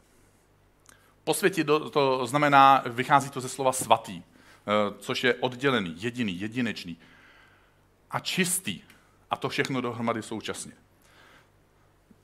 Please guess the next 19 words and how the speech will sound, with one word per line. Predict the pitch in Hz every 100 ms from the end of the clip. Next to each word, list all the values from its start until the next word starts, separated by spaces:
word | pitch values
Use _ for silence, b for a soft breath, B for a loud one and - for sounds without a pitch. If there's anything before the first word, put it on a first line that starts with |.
| _ -
Znamená | 110 127 127 123
to | 127
snad, | 135 131
že | 127 113 127
by | 123
Bůh | 110 98 120 131 - - -
sám | - 123
o | 123
sobě | - 120 120
nebyl | 120 123
svatý | - 110 127
a | 113
že | 110 120
teda | 127 120
my | 117 120
máme | 113 113 120
mu | 117 110 120
jako | 117 110
přimodlit | - - 131 117 113 120 120